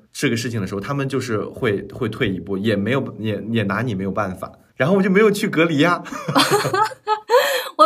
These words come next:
Speaker 2: 我当时描述，呃，霸王花和金钟罩的一个状态，我觉得这个也用于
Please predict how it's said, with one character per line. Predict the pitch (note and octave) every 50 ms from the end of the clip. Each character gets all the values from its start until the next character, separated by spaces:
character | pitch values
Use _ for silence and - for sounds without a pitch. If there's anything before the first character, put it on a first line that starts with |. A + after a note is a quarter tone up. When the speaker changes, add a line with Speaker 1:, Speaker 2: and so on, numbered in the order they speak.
| D#4 -
Speaker 2:
我 | C#4+
当 | C#4+ F4+ G4+
时 | G4+ G4+ G#4 G4+
描 | F4 D4+ B3+ B3+ C#4+
述， | E4 - - F4+ D4 C#4 - _ _ - -
呃， | A#3+
霸 | - E4 D#4 C#4
王 | C#4
花 | D4+ D4+ D#4 D4+ C4
和 | B3+ B3+ A#3+
金 | A#3+ - - D#4+
钟 | E4 E4
罩 | D#4+ E4 C#4+
的 | B3 A3
一 |
个 | A3 C4+
状 | C4+ - F4+ D4+ A#3 G#3
态， | G3+ - G3 D3+ E3
我 | G#3 G#3
觉 | A#3 C#4+
得 | E4
这 | D4 - F#4
个 | D#4+ C#4
也 | A#3 A3 G#3+
用 | B3 B3+ D4+ D4+ C#4
于 | A#3+ A#3